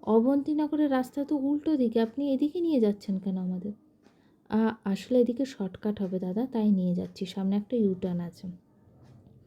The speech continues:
রাজদীপ চকিতে রিয়ার ভিউ মিরর দিকে চোখ রাখল। ড্রাইভারের কপালে জমতে থাকা বিন্দু বিন্দু ঘাম দেখে বাঁকা হাসল। সূর্যমুখীর মুখ থেকে ওড়নাটা খুলে নিয়ে ড্রাইভারের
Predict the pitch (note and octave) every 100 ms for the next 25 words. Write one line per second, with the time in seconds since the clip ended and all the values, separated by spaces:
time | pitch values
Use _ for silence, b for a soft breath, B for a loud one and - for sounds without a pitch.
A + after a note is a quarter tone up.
0 | B B B B - A3+ B3+ C4+ D#4+ D#4
1 | - A#3 B3 A#3 C4 G3+ G#3 A3 G#3 G3
2 | A3+ A#3 G#3+ G#3+ G#3+ G#3+ A3 A3 G#3 F#3+
3 | - F3 F#3 F3+ F3 _ - G3+ G3+ G#3
4 | A#3 A#3+ G#3 F#3 G3+ G#3 G3 F#3+ F3+ G#3
5 | A3 G#3+ G#3 F#3+ F#3 F#3+ G3 G3 - F#3+
6 | F#3+ G#3 A3+ A3+ F#3 F3+ F3 F3+ F3+ F#3
7 | - G3+ G3 F3+ _ b b b b b
8 | b - C4 A#3 C#4 D4 D4+ C4+ A#3+ A#3
9 | C4 B3+ A#3+ A3+ A3+ A#3 - A#3 A#3+ B3
10 | C4 A#3 F#3+ F#3 F#3+ G3+